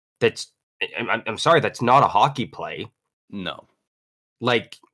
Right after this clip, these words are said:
Speaker 1: you can't just turtle and expect everything to be fine.
Speaker 2: No, he
Speaker 1: Like,
Speaker 2: shoved
Speaker 1: y-
Speaker 2: him in the numbers, flying at speed, with intent not to just knock him over, but intent for him to fly into the boards. Like, I
Speaker 1: Yeah.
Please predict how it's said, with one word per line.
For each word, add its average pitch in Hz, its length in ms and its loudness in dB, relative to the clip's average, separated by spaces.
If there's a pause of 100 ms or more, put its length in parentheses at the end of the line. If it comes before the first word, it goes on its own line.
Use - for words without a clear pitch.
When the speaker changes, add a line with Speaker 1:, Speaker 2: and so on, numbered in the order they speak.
(200)
Speaker 1:
you 151 120 -2
can't 156 280 0
just - 240 -4
turtle 123 500 2
and 104 140 -2
expect 135 420 -4
everything 120 360 0
to 117 80 -2
be 117 120 -4
fine. - 500 -2 (200)
Speaker 2:
No, 107 260 -10
he 104 120 -8
Speaker 1:
Like, 98 60 -6
Speaker 2:
shoved 120 360 0
Speaker 1:
y- 117 60 -2
Speaker 2:
him 107 200 -6
in 139 220 -4
the 135 100 -6
numbers, 110 500 -4
flying 113 520 -4
at 101 160 -4
speed, 95 520 -10 (280)
with 127 240 -2 (140)
intent 120 540 -4
not 107 320 -2
to 117 80 -12
just 104 200 -8
knock 101 260 0
him 92 160 -6
over, 82 500 -12
but 101 340 -4
intent 98 480 -4 (180)
for 113 180 -8
him 95 200 -8
to 92 100 -12
fly 85 360 -2
into 85 280 -12
the 82 80 -10
boards. 76 500 -16
Like, 76 300 -12 (580)
I 110 460 0
Speaker 1:
Yeah. 117 260 2